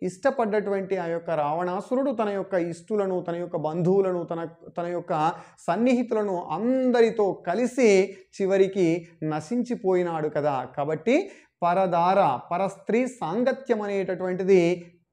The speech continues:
ఖచ్చితంగా అది ఎప్పుడో ఒకప్పుడు చేటు తెస్తుంది, ఖచ్చితంగా అది ప్రాణాల మీదికి తెస్తుంది అనేటటువంటి విషయాన్ని మారద వెంకయ్య గారు ఈ పద్యంలో చెప్పదలుచుకున్నారు.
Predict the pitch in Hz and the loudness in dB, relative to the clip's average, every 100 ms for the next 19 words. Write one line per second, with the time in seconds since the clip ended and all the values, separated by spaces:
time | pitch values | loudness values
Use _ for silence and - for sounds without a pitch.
0 | _ 151 - 233 220 208 190 175 160 175 | _ -12 -8 -6 -4 -2 0 2 2 2
1 | 160 151 160 _ 151 151 202 196 170 156 | 2 -2 -8 _ -6 -4 -2 0 -2 -4
2 | - 190 381 - - _ - 185 208 208 | 0 2 2 -2 -20 _ 0 0 0 -2
3 | 185 180 185 175 165 156 - - 156 226 | -2 -2 -6 -2 0 0 -4 -12 -8 -6
4 | 220 208 190 170 160 294 - - _ 170 | -4 -4 -2 0 0 0 -2 -16 _ -4
5 | 165 214 220 208 196 185 180 185 170 160 | -2 0 4 4 4 0 -2 -4 -4 -4
6 | 185 175 170 156 156 156 156 147 147 147 | -6 -2 -2 -2 -4 -4 -4 -4 -4 0
7 | 226 208 180 190 180 165 165 - 160 160 | 2 4 4 4 6 4 2 -6 -6 -2
8 | 180 190 180 165 175 160 156 156 156 139 | 0 0 0 0 2 2 2 2 0 -2
9 | 143 - - 160 151 131 175 156 - 131 | -4 -10 -4 0 0 0 0 -2 -4 -8
10 | 143 139 127 - 127 120 | -6 -8 -8 -10 -8 -8